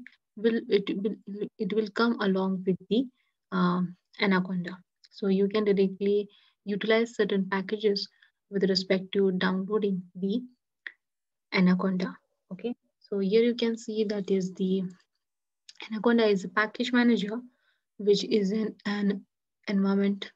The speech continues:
manager, which can be used for the, uh, distribution of certain number of collections of number of the open source packages. For example, NumPy, scikit-learn, uh, S V Py,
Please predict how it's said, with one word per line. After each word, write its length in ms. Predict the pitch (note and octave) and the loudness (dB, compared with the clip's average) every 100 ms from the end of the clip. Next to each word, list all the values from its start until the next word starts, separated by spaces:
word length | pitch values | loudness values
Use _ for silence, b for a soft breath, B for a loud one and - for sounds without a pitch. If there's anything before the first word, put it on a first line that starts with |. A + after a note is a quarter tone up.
| - | -4
manager, 500 | F#3+ G#3 G#3+ F#3+ G3 - _ _ _ - | -2 0 0 -4 -6 -12 _ _ _ -6
which 160 | A3+ | -4
can 180 | - A3 | 0 0
be 120 | A3 | 0
used 320 | A3 A3 A3 - | 0 0 -2 0
for 140 | A3 | 0
the, 340 | G3+ G3+ G3+ A3+ | 2 0 0 0
uh, 60 | |
distribution 600 | F#3+ G3 - F#3+ G3+ A3 G#3+ | -2 -2 0 0 0 0 -2
of 160 | G3+ | -4
certain 280 | - F#3 F#3+ | -4 -2 0
number 280 | G3 F#3+ F#3+ | 0 0 0
of 160 | F#3 | -2
collections 580 | F#3+ F#3 F#3 - G3 F#3 | 0 0 0 -2 -2 0
of 160 | F#3 F#3 G3 | -2 -4 -4
number 260 | F#3 F#3 | 0 0
of 160 | F#3 F#3 - | 0 -2 -8
the 180 | G3 F#3 - | -6 -6 -4
open 280 | G#3 F#3+ G#3+ | -4 -2 -4
source 220 | G#3 G#3+ G#3+ - | 2 0 0 -2
packages. 640 | F#3+ F#3+ A3 B3 C#4 - _ _ _ _ _ | -4 -2 -2 -2 -4 -8 _ _ _ _ _
For 60 | G#3+ | 0
example, 560 | F#3+ G3 F#3+ F#3 F#3 | 0 2 0 0 0
NumPy, 760 | F#3 F#3 F#3+ F#3+ G3 G3 A3 B3 B3 - _ | 0 2 0 -2 -2 0 0 0 -8 -16 _
scikit-learn, 800 | - - F#3 F#3 G3 G3+ A3 C#4+ - _ _ _ _ _ _ - | -20 -6 -6 -2 -4 -2 -4 -4 -8 _ _ _ _ _ _ -2
uh, 320 | F#3+ F#3 F#3 F#3 | 0 0 -2 -4
S 260 | - F#3+ - | -6 -6 2
V 140 | G3+ | 2
Py, 300 | G3+ G3+ B3 | 2 -2 -4